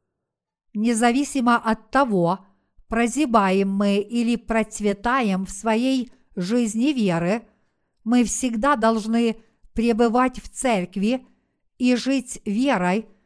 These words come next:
согласно Божьему руководству. В благие и худые времена – когда мы радуемся или страдаем, мы всегда должны быть в Церкви.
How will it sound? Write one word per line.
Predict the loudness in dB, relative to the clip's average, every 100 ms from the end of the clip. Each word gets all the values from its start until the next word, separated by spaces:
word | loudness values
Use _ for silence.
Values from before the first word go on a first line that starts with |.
| _
согласно | -10 -2 0 2 0 0 -2 0 2 2 -2
Божьему | 0 2 2 2 -2 0
руководству. | 0 0 0 2 0 -2 -6 -6 -6 -8 _ _ _ _ _ _ _ _ -8
В | -4
благие | -2 2 2 2 0 2 4 4 2 0
и | -2
худые | -2 -2 -2 0 2 2
времена – | 0 0 0 -2 0 -2 -2 -10 _ _ _ _ _
когда | 0 0 2 2
мы | 4 2 2 0
радуемся | -2 2 2 2 0 0 -2 0 0 0
или | -2 -2 -2
страдаем, | -4 -2 -2 0 0 0 -2 -4 -8 _ _ _ _ _
мы | 0 2
всегда | 2 -2 -6 0 0
должны | 2 0 0 -2 -2
быть | -2 -4
в | -10
Церкви. | -6 -2 -2 -4 -8 -8 -10